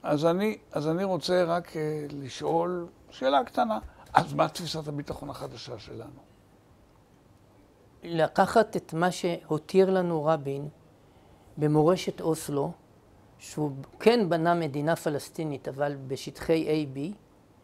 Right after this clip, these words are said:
Speaker 2: ולהגיד, "לא יותר. מה שרבין השאיר בידינו, שטחי C, זה ההכרח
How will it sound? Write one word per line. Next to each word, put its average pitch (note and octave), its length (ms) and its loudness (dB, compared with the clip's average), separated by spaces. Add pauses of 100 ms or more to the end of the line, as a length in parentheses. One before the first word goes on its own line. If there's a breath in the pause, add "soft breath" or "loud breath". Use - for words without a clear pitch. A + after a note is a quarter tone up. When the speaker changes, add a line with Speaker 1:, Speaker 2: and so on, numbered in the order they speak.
(960)
Speaker 2:
ולהגיד, D3 520 2 (960)
"לא E3+ 100 6
יותר. G3+ 360 8 (180)
מה F3+ 140 4
שרבין F#3 520 6
השאיר F3+ 300 0
בידינו, E3 560 2
שטחי D3+ 400 -2 (160)
C, E3 40 -2 (1500 soft breath)
זה E3 360 0 (760)
ההכרח D3+ 720 4